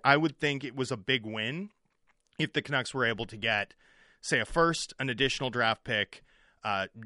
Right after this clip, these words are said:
Zach Jones, and Kravtsov. I would say that's a, a pretty good return all told in the event that they decide to go that way. But I know that with how good J T Miller has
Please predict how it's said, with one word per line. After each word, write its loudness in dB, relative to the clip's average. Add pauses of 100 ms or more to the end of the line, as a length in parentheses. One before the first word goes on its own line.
(120)
Zach 2
Jones, -4
and -4
Kravtsov. 0 (220)
I 2
would -2
say 0
that's -2 (100)
a, -2
a -2
pretty -6
good -6
return -6
all -6
told 0 (360)
in 6
the 6
event 4
that -8
they 4
decide -2
to -10
go -2
that 0
way. -2
But -2
I 0
know 0
that -6
with -6
how -2
good 0
J 0
T -8
Miller -4
has -10